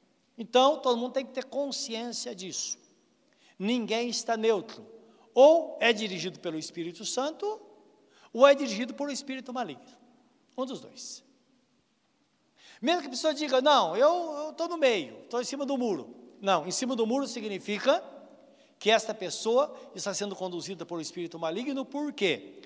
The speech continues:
A Bíblia Sagrada fala que não precisa fazer absolutamente nada para estar perdido. Aquele que não está em Cristo já está condenado, diz no livro de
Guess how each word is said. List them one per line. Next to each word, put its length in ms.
A 100
Bíblia 220
Sagrada 400
fala 580
que 140
não 240
precisa 580
fazer 600
absolutamente 920
nada 760
para 140
estar 280
perdido. 580
Aquele 340
que 60
não 120
está 220
em 80
Cristo 380
já 180
está 400
condenado, 880
diz 280
no 60
livro 220
de 140